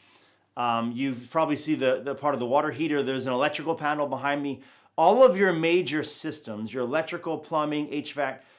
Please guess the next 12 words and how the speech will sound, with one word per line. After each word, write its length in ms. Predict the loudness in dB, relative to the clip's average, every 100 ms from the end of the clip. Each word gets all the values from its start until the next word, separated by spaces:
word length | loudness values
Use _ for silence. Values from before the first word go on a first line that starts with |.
| _ _
all 260 | 4 8 8
of 100 | 6
those 240 | 2 2
things 260 | -2 -2 2
are 120 | 2
housed 680 | 2 -6 0 2 2 -2 -8 -8
in 140 | -6
the 80 | -4
basement. 600 | -6 -8 -12 -18 -20 -20 _ _ _ _ _ _ _ _ _
And 320 | 0 0 0
the, 500 | -4 -8 0 2 2 -2
and, 280 | -4 -4 -4